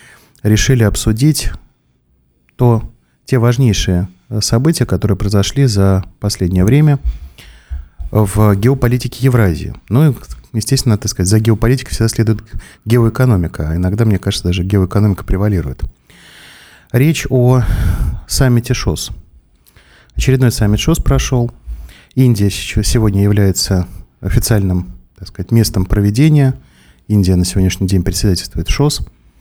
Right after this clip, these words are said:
Какие результаты этого саммита? Что было на повестке и о чем стоит поразмышлять на будущее? Вот, собственно говоря,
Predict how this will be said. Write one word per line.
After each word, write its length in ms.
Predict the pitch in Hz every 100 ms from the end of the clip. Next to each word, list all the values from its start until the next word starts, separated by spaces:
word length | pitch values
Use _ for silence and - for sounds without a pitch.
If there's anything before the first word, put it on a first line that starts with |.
| _ _ - - - - _ _ _ _
Какие 280 | 135 127 165
результаты 580 | 147 143 135 113 - 113
этого 460 | - 92 95 90 - - - - _ -
саммита? 720 | - 110 104 113 - 160 160 _ _ _ _ _ _ _ _ -
Что 260 | - 123
было 240 | 101 95 90
на 100 | 90
повестке 640 | 104 107 104 - - 92
и 220 | 92 101
о 100 | 101
чем 360 | - 107 95 - -
стоит 400 | - - 101 -
поразмышлять 600 | 110 101 107 104 - 87 92
на 120 | 92
будущее? 540 | 92 98 - 147 156 - _ - - _ _ _ _
Вот, 160 | 123 135
собственно 260 | - - 98
говоря, 280 | 101 110